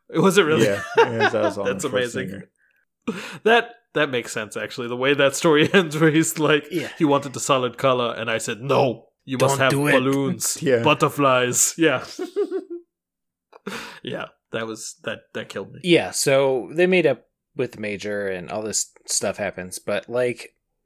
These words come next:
Speaker 3: this is the frustrating thing about this movie. All right, like,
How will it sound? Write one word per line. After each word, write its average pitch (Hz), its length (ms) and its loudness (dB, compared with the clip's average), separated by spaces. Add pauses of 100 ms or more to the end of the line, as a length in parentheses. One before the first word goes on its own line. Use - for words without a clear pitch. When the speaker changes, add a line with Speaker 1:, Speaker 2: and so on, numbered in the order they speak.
Speaker 3:
this - 80 -8
is 254 60 -4
the 254 80 4
frustrating 156 520 4
thing 104 200 -10
about 90 180 -8
this - 180 -16
movie. 80 320 -12 (600)
All 139 60 0
right, 143 260 0
like, 131 240 -4